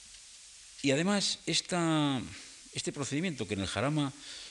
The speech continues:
es constante, hay muchos ejemplos, citaré alguno más, pero no todos, porque si no, no acabaríamos nunca, ha tenido una enorme, eh,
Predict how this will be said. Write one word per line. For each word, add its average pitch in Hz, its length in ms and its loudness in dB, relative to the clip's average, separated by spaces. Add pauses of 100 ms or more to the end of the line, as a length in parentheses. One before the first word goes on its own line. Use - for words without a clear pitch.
(280)
es - 120 0
constante, 104 600 2
hay 82 80 2
muchos 82 280 0
ejemplos, 110 380 0
citaré 101 300 0
alguno 110 220 4
más, 147 180 2
pero 85 180 -2
no 113 100 4
todos, 175 300 6
porque 95 220 -2
si 98 40 0
no, 127 100 4
no 135 60 6
acabaríamos 123 520 6
nunca, 117 360 4 (640)
ha 135 100 2
tenido 170 380 2 (360)
una 127 280 0
enorme, 151 840 0 (180)
eh, 101 180 -6